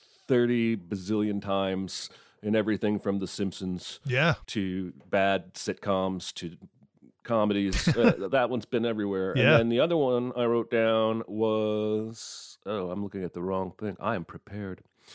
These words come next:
Speaker 2: Mm-hmm.
Speaker 1: Um, <clears throat> the Karate Kid Swan Kick,
Speaker 2: Oh,
Speaker 1: maybe?
Speaker 2: yeah. Yeah.
Speaker 1: I feel like I've seen that parodied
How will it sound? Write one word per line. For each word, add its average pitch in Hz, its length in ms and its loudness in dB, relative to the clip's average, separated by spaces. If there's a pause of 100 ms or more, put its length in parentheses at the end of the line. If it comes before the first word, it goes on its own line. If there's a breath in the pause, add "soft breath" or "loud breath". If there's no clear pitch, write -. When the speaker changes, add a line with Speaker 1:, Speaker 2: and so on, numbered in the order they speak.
(120)
Speaker 2:
Mm-hmm. 151 440 2
Speaker 1:
Um, 127 1000 6 (200)
<clears throat> - 180 -20
the 143 100 -2
Karate 165 400 2
Kid 170 240 2
Swan 170 340 0
Kick, 254 400 -6
Speaker 2:
Oh, 175 280 8
Speaker 1:
maybe? 269 200 -2 (260)
Speaker 2:
yeah. 151 320 4 (280 soft breath)
Yeah. 160 280 6
Speaker 1:
I 165 40 4
feel 208 180 2
like 220 180 2
I've 202 120 4
seen 196 240 2
that 180 220 0
parodied 151 580 0